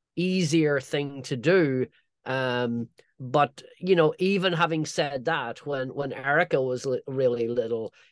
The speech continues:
you know, I lived on West Ninety-fifth Street, and we had access to all these incredible playgrounds and the Children's Museum and, and, you know, the Museum of Modern Art and, you know, the Met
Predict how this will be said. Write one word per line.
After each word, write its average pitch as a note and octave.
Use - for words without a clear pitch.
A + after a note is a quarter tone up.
you D3+
know, D3+
I C3+
lived D3
on D3+
West B2
Ninety-fifth A#2+
Street, -
and A2
we C3
had C3
access C3
to A#2
all E3
these C#3
incredible D#3+
playgrounds C#3+
and D3+
the D#3+
Children's F3+
Museum C3
and, E3+
and, F#3
you A3+
know, F3
the E3
Museum F3
of E3
Modern E3+
Art F#3
and, C#3
you E3+
know, E3+
the D#3+
Met D#3